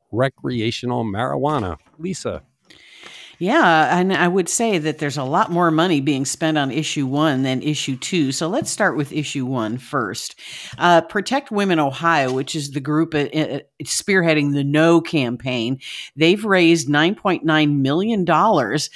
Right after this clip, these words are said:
Speaker 2: Most of it comes from the Susan B. Anthony Pro-Life America Fund. They gave six point one million. Uh, they're a Virginia-based group.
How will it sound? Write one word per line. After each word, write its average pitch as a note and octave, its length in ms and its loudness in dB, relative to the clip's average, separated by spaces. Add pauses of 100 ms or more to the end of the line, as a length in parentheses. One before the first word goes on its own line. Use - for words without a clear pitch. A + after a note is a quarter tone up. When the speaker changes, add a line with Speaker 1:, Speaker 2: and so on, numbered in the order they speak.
(160)
Speaker 2:
Most D#3+ 440 2
of G3+ 100 -4
it D#3+ 160 0
comes E3 400 0
from D#3 280 2
the D3 80 2
Susan A3+ 460 0
B. F3+ 200 2
Anthony F3 420 2
Pro-Life F3+ 760 0
America E3+ 540 2
Fund. C3 380 -2
They D3+ 140 2
gave D#3 260 0
six - 260 -4
point D#3 360 -2
one D#3 440 0
million. A#2+ 440 -2 (340)
Uh, C#3+ 160 -2
they're D3+ 220 2
a C#3 60 0
Virginia-based C3+ 880 0
group. B2 280 -4